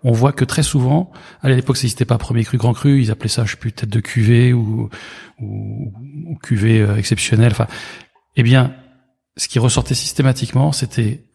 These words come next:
le Clos des Fèves, le Bressande, le Grève et le Clos des Mouches. Et chez Chanson,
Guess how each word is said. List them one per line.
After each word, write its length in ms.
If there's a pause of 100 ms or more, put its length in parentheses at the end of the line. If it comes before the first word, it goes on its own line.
le 160
Clos 160
des 120
Fèves, 400 (840)
le 180
Bressande, 720 (720)
le 220
Grève 500 (380)
et 80
le 60
Clos 180
des 80
Mouches. 380 (840)
Et 420 (140)
chez 160
Chanson, 480